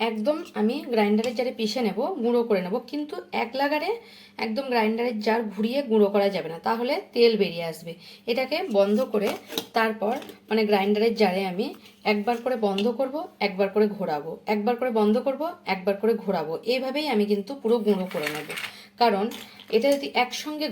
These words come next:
ঘোরাই তাহলে তেল বেরিয়ে যেতে পারে, কাজুটা ভালো গুঁড়ো নাও হতে পারে। সেই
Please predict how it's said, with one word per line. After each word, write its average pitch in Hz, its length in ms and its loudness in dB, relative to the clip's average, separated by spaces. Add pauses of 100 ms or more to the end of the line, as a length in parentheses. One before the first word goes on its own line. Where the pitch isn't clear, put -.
ঘোরাই 202 320 0
তাহলে 240 280 -4
তেল 269 260 2
বেরিয়ে 180 300 0
যেতে 165 200 -8
পারে, 160 120 -6 (100)
কাজুটা 220 280 2 (100)
ভালো 208 140 0 (100)
গুঁড়ো 214 160 4 (100)
নাও 180 140 2 (100)
হতে 202 200 -2
পারে। 156 140 -6 (100)
সেই 247 160 -4